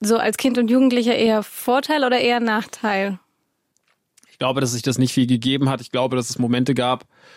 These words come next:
Speaker 2: wo, ähm, Leute einfach aus Neid und Missgunst, äh, sehr, sehr, sehr fies waren. Es gab, äh, ich weiß noch, mein Papa hat ja, die hatten ihren, ihren Peak in ihrer Karriere einen Kinofilm. Abutze. Und der lief.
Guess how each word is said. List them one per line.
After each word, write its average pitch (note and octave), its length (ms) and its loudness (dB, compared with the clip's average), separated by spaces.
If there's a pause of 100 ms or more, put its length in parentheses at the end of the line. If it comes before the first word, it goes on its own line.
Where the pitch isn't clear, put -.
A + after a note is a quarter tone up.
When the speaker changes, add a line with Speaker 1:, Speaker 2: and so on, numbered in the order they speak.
(260)
Speaker 2:
wo, A#2 300 0
ähm, G#2+ 500 -4
Leute B2 340 0
einfach A#2+ 360 -4
aus - 260 -6
Neid B2 580 -2 (140)
und A#2 220 -8
Missgunst, B2+ 640 0
äh, - 160 -10
sehr, C3 220 -2
sehr, B2 160 2
sehr B2 160 0
fies - 380 -2
waren. D3 300 -2 (180)
Es - 100 -20
gab, - 240 -8
äh, G#2+ 160 -12
ich A#2+ 100 -10
weiß D#3 240 -4
noch, F3 140 -4 (720)
mein C#3 160 -4
Papa G3 200 -2
hat E3 80 -4
ja, D3+ 120 0
die C#3+ 360 -6
hatten D3 280 -8 (200)
ihren, D3 200 -2
ihren D3 180 -2
Peak A3+ 320 -2
in F#3+ 100 -2
ihrer E3 220 0
Karriere D3 480 -2
einen C3+ 220 -2
Kinofilm. A#2+ 800 -6 (480)
Abutze. B2 680 0 (720)
Und B2 180 -8
der E3 160 2
lief. C#3 460 -4